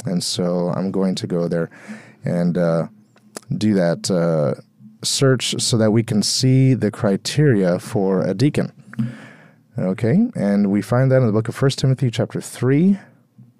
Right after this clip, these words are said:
And I think we can start at verse eight. So let me take a look. Okay, and,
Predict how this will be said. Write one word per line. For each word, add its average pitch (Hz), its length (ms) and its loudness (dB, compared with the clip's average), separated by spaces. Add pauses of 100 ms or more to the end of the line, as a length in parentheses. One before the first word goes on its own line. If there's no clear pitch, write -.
(3000)
And 101 640 4
I 101 140 2 (120)
think 180 380 0
we 143 80 4
can 117 160 0
start 117 320 2
at 104 80 2
verse 101 340 -2 (120)
eight. 87 480 -4 (280)
So - 200 -6
let 98 140 0
me 98 100 -2
take 95 200 -4
a 87 60 -4
look. 87 420 -4 (1900)
Okay, 113 440 0 (300)
and, 95 800 0